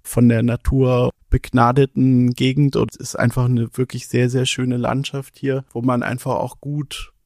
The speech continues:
zur Ruhe kommen kann, wo man irgendwie schöne Inspirationen kriegt. Und auch der See strahlt eine gute Energie aus. Das mache ich gerne. Ich treffe mich gerne mit Freunden, tatsächlich mit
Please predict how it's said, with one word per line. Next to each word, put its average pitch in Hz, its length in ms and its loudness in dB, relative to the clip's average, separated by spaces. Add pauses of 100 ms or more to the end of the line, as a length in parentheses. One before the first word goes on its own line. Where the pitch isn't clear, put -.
(140)
zur 135 160 -8
Ruhe 143 320 2
kommen 135 300 -4
kann, 135 260 -2
wo 127 80 -2
man 123 540 0
irgendwie 127 320 2
schöne 127 320 4
Inspirationen 135 880 -2
kriegt. - 520 -14 (540)
Und - 160 -2
auch - 160 -10
der 120 180 -2
See 123 280 2
strahlt - 680 -6
eine 123 140 2
gute 139 260 -4
Energie 135 480 -2
aus. - 420 -2 (320)
Das 156 180 2
mache 147 260 2
ich - 120 -10
gerne. 139 240 2
Ich 135 100 -4
treffe 135 260 0
mich 135 180 -2
gerne 123 300 2
mit 120 300 0
Freunden, 151 840 0 (240)
tatsächlich 135 680 -4
mit - 220 -6